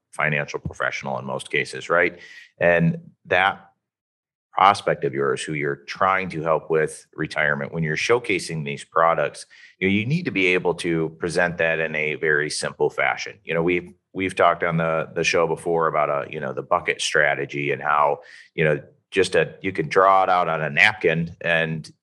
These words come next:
people will take that napkin home and keep it, and they will leave the binder, the six hundred page binder that you made them with a retirement plan on the table, right?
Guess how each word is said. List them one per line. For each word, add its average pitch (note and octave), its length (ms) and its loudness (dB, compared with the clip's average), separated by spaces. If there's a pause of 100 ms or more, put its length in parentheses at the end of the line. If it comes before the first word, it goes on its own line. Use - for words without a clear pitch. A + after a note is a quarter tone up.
(240)
people F#2 540 4
will D#2+ 260 -4
take G#2 260 -2
that F#2 200 2
napkin F#2 360 -2
home E2 220 -2
and D#2 140 -6
keep C3+ 200 -4
it, F2 220 2
and F2 180 -2
they F2 100 0
will E2+ 260 0
leave F#2 380 -2
the F2 80 2
binder, F2 640 2
the E2 100 -2
six - 320 -6
hundred F#2 200 0
page F2 280 0
binder F#2 360 0
that F2+ 200 -2
you F2 80 -10
made F#2+ 200 -2
them F#2+ 100 -2
with F2 140 -6
a F2 40 -2
retirement F2+ 580 0
plan F2 220 0
on E2+ 100 -4
the E2 60 -6
table, A2+ 400 0
right? F2+ 320 0